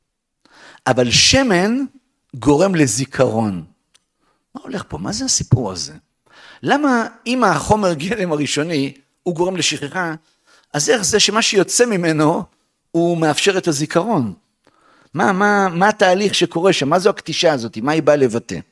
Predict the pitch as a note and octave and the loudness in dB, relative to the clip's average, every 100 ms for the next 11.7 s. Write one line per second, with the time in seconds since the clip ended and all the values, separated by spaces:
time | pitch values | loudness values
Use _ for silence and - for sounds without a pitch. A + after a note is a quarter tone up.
0 | _ _ _ - - - - _ _ _ | _ _ _ -20 -20 -20 -20 _ _ _
1 | F#3 G3 - G#3+ A#3 - G#3 G#3+ G#3+ G#3+ | 0 2 2 4 4 4 4 4 4 2
2 | F#3+ F3+ E3+ D#3 D#3+ E3+ D3+ C3+ C3+ B2 | 2 4 4 4 4 4 4 2 -2 2
3 | E3+ C3+ C3+ C#3+ C3 - A#2+ G2+ G#2+ F3 | 4 4 4 6 4 4 2 4 4 6
4 | F#3+ E3 - - C#3 B2 B2+ - E3+ D#3+ | 4 2 -6 0 0 4 2 2 0 2
5 | C#3+ C3 A#2 B2+ - G3 D#3 D3 C3 A2+ | 2 0 2 0 2 -2 -2 0 0 2
6 | D#3+ F#3+ F3 - - - _ C3+ G#3 - | 2 2 -2 -8 -20 -20 _ 2 4 4
7 | G3+ G3 D#3+ C3+ - E3 C3 C#3+ D#3 - | 4 4 4 4 4 4 6 4 4 2
8 | C3 B2 - D#3 A#2+ B2 F#3 D#3+ - - | 2 2 2 2 2 2 -2 -2 -12 -20
9 | _ _ _ - F3+ C#3 - A2 A2+ B2+ | _ _ _ 0 0 -2 -10 -6 -4 2
10 | D#3 C#3+ - A#2 D3 C#3+ - G#2 - D3+ | 2 0 -2 0 2 2 0 -6 -4 -2
11 | D3 G2+ G2 C#3 B2+ - | 0 -2 2 2 2 -6